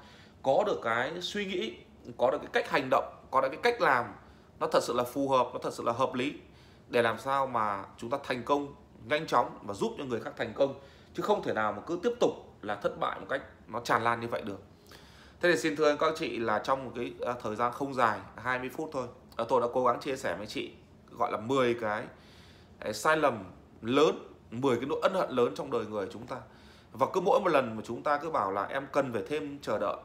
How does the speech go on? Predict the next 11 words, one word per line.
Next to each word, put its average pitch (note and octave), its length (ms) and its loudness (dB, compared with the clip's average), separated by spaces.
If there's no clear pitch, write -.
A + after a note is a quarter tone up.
em C#3+ 160 -4
cần D3+ 240 4
phải A#2+ 120 -4
thêm C#3 200 -4
thời B2 180 -2
gian", C3 240 -2
thì A#2 180 -4
chắc C#3+ 140 0
chắn A#2 200 -2
rằng A#2 220 -4
là G2 240 -4